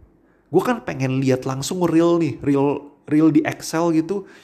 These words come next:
Siapa-siapa aja orang-orangnya, datang dari kota mana aja. Nggak dapet data itu. Kemudian akses untuk custom audience pun di Facebook dan di Google gue juga nggak dapet.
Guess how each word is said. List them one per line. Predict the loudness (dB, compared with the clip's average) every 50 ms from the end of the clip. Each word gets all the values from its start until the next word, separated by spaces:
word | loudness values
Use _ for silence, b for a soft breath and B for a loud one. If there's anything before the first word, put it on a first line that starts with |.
| B B B
Siapa-siapa | B -6 -4 -4 -4 -4 -2 -2 -2 -4 -4
aja | -4 -4 -4 -2 -2
orang-orangnya, | 0 0 -2 -4 -4 -6 -8 -8 -8 -6 -8 -6 -6 -4 -4 -2
datang | -2 -2 -4 -4 -4 -2 -2
dari | -2 -2 -4
kota | -6 -8 -8 -8 -6 -6
mana | -4 -4 -4 -4 -4 -6 -6
aja. | -8 -8 -6 -4 -4 -2 -2 -4 -4 -6 -8 -12 b b b b b b b b b b b b b b b b b b b b _ _ _ _ _ _ _ _ _ _ -10
Nggak | -6 -2 -2 0 0 -2
dapet | -2 -4 -4 -4 -4
data | -6 -6 -6 -6 -8
itu. | -8 -8 -10 -12 -16 -16 -18 -20 _ _ _ _ _ _ _ _ _ _ _ _ _ _ _ _ _ _ _ _ _ _ _ _ _ _ _
Kemudian | -8 -4 0 2 4 4 4 2
akses | 0 -10 -10 -10 -8 -8 -8 -8
untuk | -8 -8 -8 -10 -12
custom | -12 -12 -10 -10 -10 -8 -6
audience | -4 -4 -2 -2 -2 -4 -4 -6
pun | -6 -6 -4 -2
di | -2 0
Facebook | 0 0 0 -2 -2 -4
dan | -2 -4
di | -4 -4
Google | -4 -2 0 0 0 0
gue | 0 2
juga | 2 2 0 0
nggak | -2 -2 -4
dapet. | -4 -6 -8 -14 -20